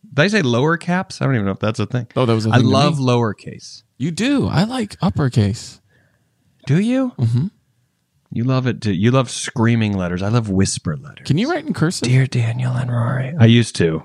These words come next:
Speaker 1: but it's, it's lost on me now.
Speaker 2: Really? Oh, okay.
Speaker 1: I would love to try, though.
Speaker 2: I
Speaker 1: I
Speaker 2: have
Speaker 1: might
Speaker 2: some
Speaker 1: try
Speaker 2: sort of
Speaker 1: today.
Speaker 2: hybrid cursive I've created that, uh, I
Speaker 1: Good.
Speaker 2: think it looks nice.
Speaker 1: <laughs> Nice. All right, here we go.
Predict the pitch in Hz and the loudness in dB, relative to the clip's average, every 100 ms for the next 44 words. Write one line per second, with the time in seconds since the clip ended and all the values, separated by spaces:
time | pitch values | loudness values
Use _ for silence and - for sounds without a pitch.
0 | - 92 - - - - - - - _ | 2 2 2 -6 -4 2 2 2 -10 _
1 | _ _ - 98 - 95 95 92 92 85 | _ _ 0 0 4 2 4 2 2 2
2 | 85 85 87 78 123 135 185 147 - - | 2 2 2 4 4 2 0 -4 -10 -20
3 | - - 101 101 113 - 147 147 120 113 | -20 -6 -2 -2 0 2 4 4 4 4
4 | 104 - 95 85 80 58 - 165 185 160 | -2 0 -2 -2 -4 -4 2 4 2 2
5 | 139 139 107 85 113 120 135 135 135 - | 2 4 2 0 2 2 2 0 0 -2
6 | 139 139 147 135 135 131 - 135 135 135 | -2 0 0 2 2 0 0 2 4 2
7 | 127 101 - 95 90 85 - _ _ _ | 0 -4 -4 -4 -2 -4 -8 _ _ _
8 | - - 202 156 170 - 180 - 170 156 | -4 -2 -2 -2 -2 0 -2 0 -2 -2
9 | - - - 131 - 147 156 120 113 - | -6 -14 -16 -14 -4 -2 0 0 0 -6
10 | - _ - - - - - _ _ 123 | -10 _ -20 -20 -20 -20 -20 _ _ 2
11 | 135 117 120 104 | 2 2 0 -4